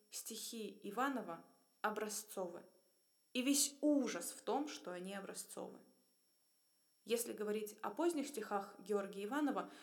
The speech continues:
можно заметить отчаяние, доминирующее как в смыслах, так и в эмоциях. Например, в стихотворении "Отчаяние превратил в игру" поэт доходит до цинизма в препарировании своих страданий,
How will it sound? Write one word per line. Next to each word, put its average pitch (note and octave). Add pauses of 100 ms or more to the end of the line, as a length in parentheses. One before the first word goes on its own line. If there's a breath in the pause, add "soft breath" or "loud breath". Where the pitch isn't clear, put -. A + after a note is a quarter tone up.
(160 loud breath)
можно C#4+
заметить C#4
отчаяние, A3 (240 loud breath)
доминирующее G#3 (100)
как F#3
в -
смыслах, G#3+ (200)
так G#3
и A3
в G#3+
эмоциях. F#3 (960)
Например, B3+ (120)
в -
стихотворении A3
"Отчаяние G#3
превратил G3+
в G3+
игру" D4 (540 loud breath)
поэт C#4
доходит G#3+
до G#3
цинизма A#3
в G#3
препарировании G#3
своих G#3
страданий, G#3